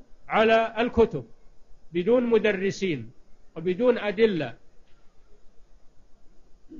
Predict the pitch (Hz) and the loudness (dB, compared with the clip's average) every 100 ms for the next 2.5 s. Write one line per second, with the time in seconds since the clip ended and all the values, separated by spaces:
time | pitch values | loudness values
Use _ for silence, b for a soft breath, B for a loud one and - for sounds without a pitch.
0 | - 156 185 214 247 254 233 226 220 233 | -4 2 4 6 4 4 2 2 4 2
1 | 233 208 202 180 196 196 185 180 202 180 | 2 2 2 0 0 0 0 0 0 0
2 | 175 165 190 180 139 | -2 -2 2 2 0